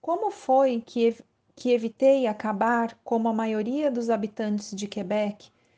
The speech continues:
que depois de um certo período ficaram muito irritados com a igreja? De repente, nos anos sessenta,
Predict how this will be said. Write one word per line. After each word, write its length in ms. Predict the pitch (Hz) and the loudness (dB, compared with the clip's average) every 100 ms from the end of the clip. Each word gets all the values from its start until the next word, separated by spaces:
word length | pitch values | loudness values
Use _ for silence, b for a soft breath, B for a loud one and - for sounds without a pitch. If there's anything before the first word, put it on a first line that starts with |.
| _ | _
que 100 | - | -6
depois 440 | 208 220 220 240 240 | 0 0 4 4 4
de 100 | 233 | 2
um 80 | 233 | -2
certo 480 | - 226 214 214 | 0 -2 -2 -6
período 540 | - 208 214 254 240 202 | -8 -4 -2 -2 -2 -4
ficaram 500 | - 226 226 220 214 | -8 -6 -4 -2 -2
muito 320 | 220 330 339 | -4 -4 -2
irritados 720 | 277 240 - 247 240 214 202 | -2 -4 -4 -2 0 -2 -8
com 180 | - 214 | -8 -4
a 120 | 202 | -4
igreja? 580 | 185 220 254 220 190 185 - _ _ _ _ _ _ - | -2 0 2 0 -4 -10 -14 _ _ _ _ _ _ -6
De 80 | 214 | -2
repente, 680 | 233 240 240 269 294 - | -2 0 0 2 0 -2
nos 220 | 226 214 208 | -2 -2 -2
anos 240 | 220 214 | -2 -2
sessenta, 880 | - 196 - 240 269 277 247 202 | -4 -8 -4 -4 -2 -2 -4 -8